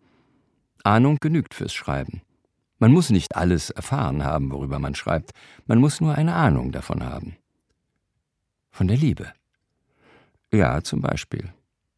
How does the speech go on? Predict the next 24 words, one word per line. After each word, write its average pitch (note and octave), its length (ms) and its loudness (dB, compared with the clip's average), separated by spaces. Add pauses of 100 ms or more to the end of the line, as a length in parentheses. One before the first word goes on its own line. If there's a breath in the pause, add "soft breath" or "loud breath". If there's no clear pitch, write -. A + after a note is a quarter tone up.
(300 loud breath)
Man G#2 160 6
muss C3 180 4
sie C#3 80 -2
sich C3+ 240 -4
vorstellen - 580 -6
können. - 360 -10 (220)
Die F2+ 80 -2
Vorstellung E2 680 0
ist - 240 -8
kräftiger - 600 -4
als - 180 -10
die - 100 -6
Erfahrung. - 560 -10 (240 loud breath)
Die G#2+ 60 0
Vorstellung C#3 640 0
lebt - 760 -2
von G#2 180 -2
der G#2 80 -2
Fantasie. G#2 540 -2 (840)
Die - 60 0
Erfahrung F#2 680 -2
macht - 180 -6
sie - 140 -10
zunichte. - 500 -6